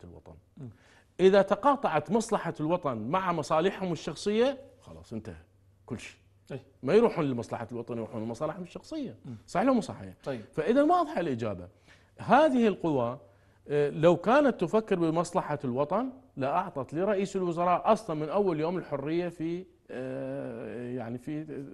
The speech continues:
Speaker 1: تعيين كابينته مثلا
Speaker 2: إيه، طيب.
Speaker 1: حكومية.
Speaker 2: أ-، أك-،
Speaker 1: ولا
Speaker 2: أ-،
Speaker 1: ما،
Speaker 2: أ-،
Speaker 1: ولا
Speaker 2: إيه.
Speaker 1: ما أصروا على بعض الوزراء اللي هم بالحقيقة أضروا بكابينته الحكومية.
Speaker 2: الآن اكو وزراء أضروا
Speaker 1: طبعا
Speaker 2: كابين-،
Speaker 1: أضر.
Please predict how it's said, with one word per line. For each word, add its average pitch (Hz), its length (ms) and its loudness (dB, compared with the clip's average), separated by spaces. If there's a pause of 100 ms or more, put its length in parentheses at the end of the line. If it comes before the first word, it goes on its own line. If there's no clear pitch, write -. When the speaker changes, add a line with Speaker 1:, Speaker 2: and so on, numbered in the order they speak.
(140)
Speaker 1:
تعيين 185 220 -2
كابينته 196 480 0
مثلا 98 240 -6
Speaker 2:
إيه، 131 60 -4
طيب. - 100 -10
Speaker 1:
حكومية. 214 460 -2 (180)
Speaker 2:
أ-، 196 40 0 (140)
أك-، - 140 -6
Speaker 1:
ولا 208 280 10
Speaker 2:
أ-، - 20 6
Speaker 1:
ما، 233 320 6
Speaker 2:
أ-، 185 40 0
Speaker 1:
ولا 160 260 4
Speaker 2:
إيه. 202 60 6
Speaker 1:
ما 196 200 6
أصروا 147 640 6
على 131 260 2
بعض 151 260 2
الوزراء 117 580 -2
اللي 113 160 -4
هم 127 220 -4
بالحقيقة 135 640 -6
أضروا 151 400 2 (280)
بكابينته 101 640 -10
الحكومية. 82 540 -20 (1080)
Speaker 2:
الآن 127 260 -8
اكو 143 180 -12
وزراء 143 460 -6 (240)
أضروا 147 160 -6
Speaker 1:
طبعا 180 220 -6
Speaker 2:
كابين-، 113 120 -8
Speaker 1:
أضر. 104 200 -6